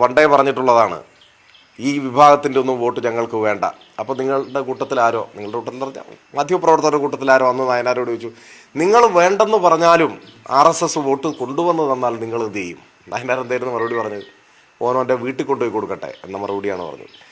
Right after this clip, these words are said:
തെരഞ്ഞെടുപ്പ് ഘട്ടമാണ് എന്ന് കരുതി വർഗീയ ശക്തികളുമായുള്ള നിലപാടിൻ്റെ കാര്യത്തിൽ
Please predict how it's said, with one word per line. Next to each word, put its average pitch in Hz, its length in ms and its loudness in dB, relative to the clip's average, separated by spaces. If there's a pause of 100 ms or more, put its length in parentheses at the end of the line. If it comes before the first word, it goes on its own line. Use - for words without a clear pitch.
(320)
തെരഞ്ഞെടുപ്പ് 190 480 4 (120)
ഘട്ടമാണ് 151 440 4 (120)
എന്ന് 120 180 -4
കരുതി 104 340 -4 (840)
വർഗീയ 156 460 4 (100)
ശക്തികളുമായുള്ള 143 840 0 (100)
നിലപാടിൻ്റെ 127 580 2
കാര്യത്തിൽ 101 360 -4